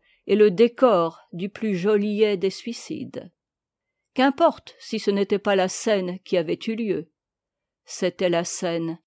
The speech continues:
à faire. Et on l'a faite, cette scène, et pas plus tard qu'hier, bien imitée, sans un oubli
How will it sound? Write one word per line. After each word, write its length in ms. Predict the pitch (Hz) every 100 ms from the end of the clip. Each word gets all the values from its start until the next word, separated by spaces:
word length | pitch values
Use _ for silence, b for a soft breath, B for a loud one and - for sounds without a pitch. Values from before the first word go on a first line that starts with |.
| _ -
à 120 | 160
faire. 680 | 156 - 208 - - - _ _ _ _ _ _ _ _ _ -
Et 100 | 240
on 80 | 277
l'a 160 | 277
faite, 440 | 262 254 208 - -
cette 320 | - 170 175
scène, 540 | 170 - 165 160 165 - _ _ _
et 120 | 190
pas 160 | 185 214
plus 240 | - 226
tard 240 | 226 220 -
qu'hier, 560 | 240 226 160 151 156 _ _ _ -
bien 260 | 190 269
imitée, 680 | 277 277 277 262 196 175 _
sans 380 | - - 233 220
un 120 | 240 247
oubli 460 | 208 185 156 -